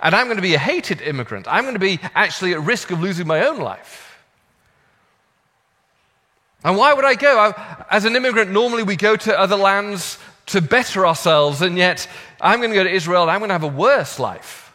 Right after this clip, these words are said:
if I go to Israel. But see, Ruth knew that if she didn't go,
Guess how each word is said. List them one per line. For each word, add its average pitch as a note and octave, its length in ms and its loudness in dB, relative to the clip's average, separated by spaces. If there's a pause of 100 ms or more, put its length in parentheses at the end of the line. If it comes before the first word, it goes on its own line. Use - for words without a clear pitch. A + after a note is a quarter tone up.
(1040)
if C3+ 120 -6
I C#3+ 100 -2
go B2+ 120 -2
to A2 80 -6
Israel. G2 420 -14 (1700)
But G3 140 -2
see, F3 360 -2 (880)
Ruth D#3+ 880 -4 (220)
knew F#3+ 380 0
that E3 160 0
if F3 80 -4
she E3 100 -4
didn't B3 320 -4
go, B2 480 0